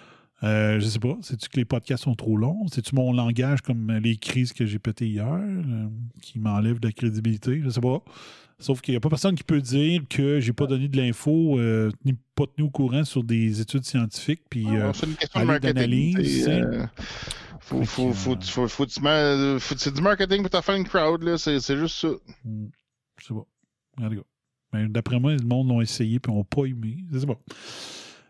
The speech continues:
Speaker 1: Fait que, euh, je sais qu'il fallait que je fasse une version, euh, capsule, comme j'ai dit l'autre fois, là.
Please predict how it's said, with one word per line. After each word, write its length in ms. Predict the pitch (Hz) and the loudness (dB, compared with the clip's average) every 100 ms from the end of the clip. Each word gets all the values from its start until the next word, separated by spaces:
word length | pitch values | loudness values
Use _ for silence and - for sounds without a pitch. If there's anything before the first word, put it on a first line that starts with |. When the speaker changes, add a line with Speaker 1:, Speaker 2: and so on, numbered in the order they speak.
| - | -6
Speaker 1:
Fait 80 | 139 | -4
que, 200 | - 139 | 0 0
euh, 180 | 131 127 | 2 4
je 80 | 139 | 2
sais 160 | 254 | 2
qu'il 60 | 262 | 2
fallait 160 | 175 | 2
que 60 | 135 | 2
je 40 | |
fasse 220 | - 160 156 | 2 0 2
une 100 | 135 | 2
version, 500 | 127 - 160 160 135 | 2 2 4 4 4
euh, 40 | |
capsule, 520 | 117 127 - 151 214 | 2 -2 0 0 0
comme 140 | 170 139 | 0 0
j'ai 120 | 131 | 0
dit 120 | 127 | 2
l'autre 180 | 151 120 | 0 -2
fois, 180 | - 220 | -6 -6
là. 120 | 190 | -6